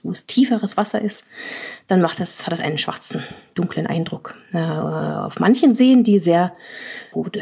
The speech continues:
Gletscherwasser zum Beispiel hast oder, äh, sehr, sehr klares Wasser, kann's auch bläulich, äh, blaugrün schimmern. Also das hast du auch einige solche,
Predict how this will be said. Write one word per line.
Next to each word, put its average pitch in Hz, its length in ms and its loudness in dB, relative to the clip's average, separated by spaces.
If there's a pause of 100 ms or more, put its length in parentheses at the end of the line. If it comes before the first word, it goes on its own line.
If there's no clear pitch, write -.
Gletscherwasser 196 640 0
zum 190 120 2
Beispiel 180 300 -2
hast - 320 -2
oder, 160 380 -8
äh, 151 580 -8
sehr, 190 300 4
sehr 180 140 0
klares 196 440 0
Wasser, 180 240 -2
kann's - 200 -4
auch - 100 -10
bläulich, 170 680 4
äh, 160 300 -4 (320)
blaugrün 175 640 2
schimmern. 160 480 0
Also 160 200 -6
das - 140 -14
hast - 160 -12
du - 40 -6
auch - 160 -6
einige 165 360 -8
solche, 175 340 -8